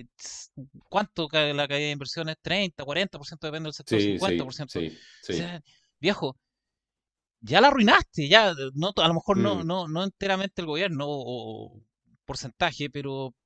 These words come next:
Speaker 1: pero ya estáis frito, eh. Preocúpate de lo que es
Speaker 2: Claro.
Speaker 1: importante.
Speaker 2: No,
Speaker 1: Y
Speaker 2: lo que
Speaker 1: eso
Speaker 2: tú
Speaker 1: ye-,
Speaker 2: dijiste, ¿eh?
Speaker 1: ¿Mm?
Speaker 2: El Estado de Derecho. Tú,
Speaker 1: El Estado de
Speaker 2: tú,
Speaker 1: Derecho, pero
Speaker 2: es
Speaker 1: esta
Speaker 2: súper
Speaker 1: gente,
Speaker 2: importante,
Speaker 1: esta
Speaker 2: fundamental.
Speaker 1: gen-,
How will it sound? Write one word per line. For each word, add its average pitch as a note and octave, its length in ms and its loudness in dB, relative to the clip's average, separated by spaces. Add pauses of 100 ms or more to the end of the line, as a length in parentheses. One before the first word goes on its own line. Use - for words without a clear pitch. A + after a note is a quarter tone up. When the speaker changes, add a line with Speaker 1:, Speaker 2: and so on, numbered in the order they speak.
Speaker 1:
pero C3+ 360 -10 (340)
ya E3 260 -4
estáis - 300 -10
frito, A3+ 440 -8
eh. E3 40 -12 (260)
Preocúpate A#3 380 -2
de B3+ 60 4
lo A#3+ 80 4
que A3 80 0
es - 20 2
Speaker 2:
Claro. D3+ 80 -2
Speaker 1:
importante. F#3+ 480 -2 (1000)
Speaker 2:
No, F3 100 8
Speaker 1:
Y F3 60 12
Speaker 2:
lo G3+ 40 12
que B3 80 8
Speaker 1:
eso - 0 -
Speaker 2:
tú A#3+ 80 12
Speaker 1:
ye-, - 20 12
Speaker 2:
dijiste, E3+ 400 6
¿eh? A#2 340 8
Speaker 1:
¿Mm? A2+ 160 0
Speaker 2:
El A#2+ 100 4
Estado C3 280 4
de B2+ 100 8
Derecho. B2 460 4
Tú, A#2+ 80 0
Speaker 1:
El C#3 60 6
Estado G3+ 260 10
de A3 60 8
Speaker 2:
tú, - 20 6
Speaker 1:
Derecho, F#3 300 2 (300)
pero D#3 140 4
Speaker 2:
es F3+ 140 4
Speaker 1:
esta A3 40 8
Speaker 2:
súper E3+ 220 10
Speaker 1:
gente, - 20 8
Speaker 2:
importante, D3 720 6 (180)
Speaker 1:
esta A#2+ 220 6
Speaker 2:
fundamental. - 0 -
Speaker 1:
gen-, F#2 340 4